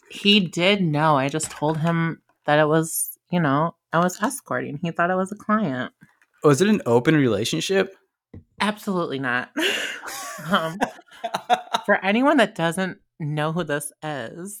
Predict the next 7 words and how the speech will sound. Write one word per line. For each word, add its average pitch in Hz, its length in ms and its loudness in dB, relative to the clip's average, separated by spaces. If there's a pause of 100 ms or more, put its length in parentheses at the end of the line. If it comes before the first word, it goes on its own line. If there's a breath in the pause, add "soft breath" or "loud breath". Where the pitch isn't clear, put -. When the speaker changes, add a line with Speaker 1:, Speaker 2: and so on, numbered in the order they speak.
(120)
Speaker 1:
um, 165 460 -8 (600)
it's 208 140 -10
highly 208 340 -2
requested 170 540 -6
that 156 220 -6
Jay 147 220 -6
just 151 300 -10